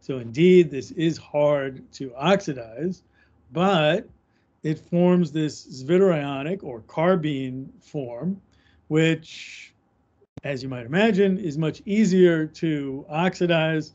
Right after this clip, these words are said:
giving this metallo radical. In fact, Tariq actually observes this unusual metallo radical species, which eventually also gets oxidized to give this cation.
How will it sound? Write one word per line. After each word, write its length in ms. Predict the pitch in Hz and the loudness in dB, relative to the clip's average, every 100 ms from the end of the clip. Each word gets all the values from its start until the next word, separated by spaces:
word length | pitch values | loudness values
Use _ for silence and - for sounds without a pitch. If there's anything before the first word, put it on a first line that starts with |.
| _ _ _ _ _ 127 | _ _ _ _ _ 2
giving 420 | 185 202 185 160 | 4 4 2 -2
this 400 | 147 147 - - | -4 -6 -8 -16
metallo 560 | 175 135 143 143 135 113 | -14 -12 -10 -8 -8 -10
radical. 640 | 131 160 180 175 170 165 _ _ _ 170 | -4 0 2 2 0 -2 _ _ _ -4
In 180 | 170 | -4
fact, 560 | 160 - 160 151 - _ | -4 -4 -2 -2 -4 _
Tariq 420 | 160 156 156 147 | -2 0 0 -4
actually 500 | - 147 147 156 143 | -6 -8 -8 -10 -10
observes 720 | 131 131 127 175 180 147 143 139 | -12 -12 0 4 4 2 -2 -6
this 220 | 147 - | -8 -6
unusual 920 | 143 143 160 156 147 143 139 139 131 _ _ _ - | -8 -2 0 0 -2 -4 -4 -6 -10 _ _ _ -10
metallo 640 | 131 143 139 139 131 123 120 | -6 -4 -2 -2 -4 -6 -6
radical 460 | 135 180 185 185 | 2 4 4 2
species, 680 | 180 - 175 156 170 165 156 _ _ _ _ - | -2 2 2 2 -2 -2 -4 _ _ _ _ -6
which 220 | 147 139 | -6 -6
eventually 640 | 127 175 180 175 160 147 | 0 4 4 4 2 0
also 880 | 139 165 226 220 160 151 143 143 202 180 | 0 2 2 2 0 0 -2 -4 -10 -6
gets 260 | 147 139 - | -4 -6 -8
oxidized 800 | 143 160 - 151 147 143 139 127 _ _ _ _ - | -2 -2 -2 -2 0 -2 -4 -8 _ _ _ _ -12
to 120 | 147 | -6
give 240 | 143 127 | -6 -6
this 180 | 127 107 | -10 -12
cation. 760 | - 170 175 170 165 165 160 | -2 4 6 6 4 2 -2